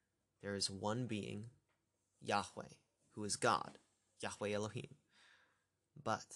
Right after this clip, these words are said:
as to his nature, he is Father, Son,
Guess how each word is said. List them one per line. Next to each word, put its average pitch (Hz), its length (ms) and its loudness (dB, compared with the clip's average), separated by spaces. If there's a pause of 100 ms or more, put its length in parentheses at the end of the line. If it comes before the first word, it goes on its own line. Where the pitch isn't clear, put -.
(500)
as 101 180 -4
to - 140 -6
his 104 260 -2
nature, 139 540 -2 (120)
he - 160 -12
is - 140 2
Father, 101 520 0 (160)
Son, 95 440 0